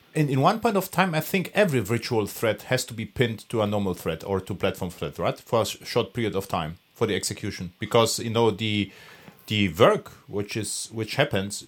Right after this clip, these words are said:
can be only done by the platform threads, right? Because the virtual threads are virtual threads. So, I mean,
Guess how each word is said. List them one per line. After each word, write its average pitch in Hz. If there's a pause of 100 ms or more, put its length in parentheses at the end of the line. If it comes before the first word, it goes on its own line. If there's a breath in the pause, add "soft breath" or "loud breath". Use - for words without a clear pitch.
(120)
can 117
be 113
only 120
done 110
by 107
the 104
platform 104
threads, -
right? 92
Because -
the 107
virtual 110
threads 110
are 107
virtual 104
threads. -
So, 85
I 87
mean, 95